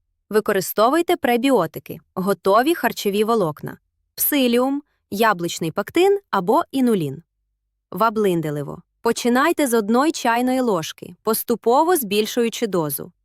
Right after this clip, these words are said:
І пам'ятайте, якщо ви п'єте клітківку, але не п'єте достатньо води,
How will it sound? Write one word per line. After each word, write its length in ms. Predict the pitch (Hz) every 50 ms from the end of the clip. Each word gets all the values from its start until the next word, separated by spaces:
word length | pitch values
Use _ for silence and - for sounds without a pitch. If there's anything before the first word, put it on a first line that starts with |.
| _ _
І 120 | - 285 339
пам'ятайте, 760 | - 320 302 294 302 311 - - 226 180 151 147 - - - - _ _ _ _ - - - _ -
якщо 420 | 196 196 196 - - - 311 330
ви 100 | 277 269
п'єте 340 | - - 240 254 - 269 254
клітківку, 760 | - 240 226 226 - - 302 349 415 - - - 202 160 151 - -
але 240 | 196 202 220 233
не 180 | 240 240 262 285
п'єте 420 | - 254 269 320 - - 277 220
достатньо 520 | 185 185 190 - - 214 202 196 - 196 190
води, 360 | 185 202 196 196 285 349 392